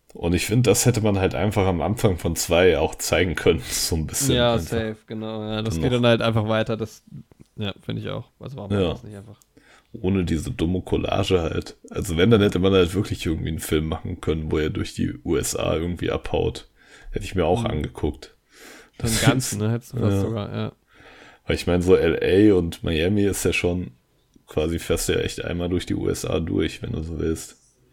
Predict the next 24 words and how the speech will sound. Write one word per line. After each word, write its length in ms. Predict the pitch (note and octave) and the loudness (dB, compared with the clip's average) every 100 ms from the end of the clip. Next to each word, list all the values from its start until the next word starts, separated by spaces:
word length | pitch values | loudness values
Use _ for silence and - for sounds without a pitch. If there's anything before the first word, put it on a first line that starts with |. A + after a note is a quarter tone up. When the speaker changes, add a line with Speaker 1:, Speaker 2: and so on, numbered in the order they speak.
| - - - _ _ _ _ _ _ | -16 -16 -18 _ _ _ _ _ _
Speaker 1:
Also 260 | - D2 D2+ | -4 -2 -2
East 280 | - E2 B2+ | -2 0 4
Speaker 2:
Ja, 120 | B2 | 4
Speaker 1:
Co-, 60 | - | 4
Speaker 2:
genau. 360 | D#2 D#2 D2+ D#2 | 2 2 0 -4
Speaker 1:
äh, 60 | - - | -10 -6
West 240 | - - - | -4 -4 -2
Coast 380 | D#2+ D#2 - - | -2 -2 -8 -8
zu 100 | E2 | -6
East 260 | E2+ - | -6 -10
Coast, 420 | - F#2 F2+ - - | -10 -8 -6 -8 -8
ne? 200 | F#2 - _ - - - C#3 | -8 -10 _ -20 -20 -20 -10
Speaker 2:
Ja. 240 | B2+ A#2+ _ _ _ - | -10 -10 _ _ _ -10
Speaker 1:
Ja. 280 | G2+ E2+ - - _ | -6 -6 -8 -12 _
Ja. 400 | B2 G#2+ F#2 B1 - | -4 0 0 -2 -8
Speaker 2:
Ja, 180 | F#2+ - | -12 -10
also 160 | A#2 G#2 | -10 -2
den 220 | C#3 D3+ | 0 0
braucht 240 | A#2+ B2 | 0 0
man 100 | B2+ G#2+ | 0 -6
sich 200 | - G2+ | -12 -14
echt 180 | - | -16
nicht 140 | A2+ - | -18 -20
angucken. 420 | B2+ - - | -16 -16 -14